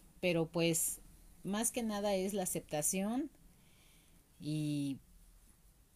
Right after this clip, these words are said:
cuando escuché la primera vez su corazón latir, pues, fue lo más, más hermoso que, que pude,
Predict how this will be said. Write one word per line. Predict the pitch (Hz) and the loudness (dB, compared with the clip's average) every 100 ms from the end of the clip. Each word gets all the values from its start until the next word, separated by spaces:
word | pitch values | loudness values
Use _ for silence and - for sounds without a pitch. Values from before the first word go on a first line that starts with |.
| - - - - - | -20 -20 -20 -20 -4
cuando | 175 165 160 | 0 2 0
escuché | 160 - 165 - 214 | -2 -4 -2 2 2
la | 214 196 | 2 0
primera | 180 180 185 190 | -2 -2 0 0
vez | 180 185 | 0 0
su | 202 | -2
corazón | - 160 151 - 185 202 220 | -2 -2 0 0 -2 0 0
latir, | 185 160 185 214 262 - - - - - 170 | -2 -2 -2 -2 -2 -6 -16 -20 -20 -20 -12
pues, | - 175 - | -4 -4 -2
fue | 185 | -2
lo | 180 180 | 0 0
más, | 175 180 202 214 240 220 | -2 -2 -2 -2 -2 -2
más | 190 175 180 196 - - | -2 -2 -2 -4 -4 -2
hermoso | 160 160 175 185 196 208 226 226 220 | -2 0 0 0 0 -2 -2 -2 -4
que, | 156 127 - | -6 -8 -8
que | 160 | -10
pude, | - 160 160 160 135 123 | -6 -4 -2 -2 -2 -8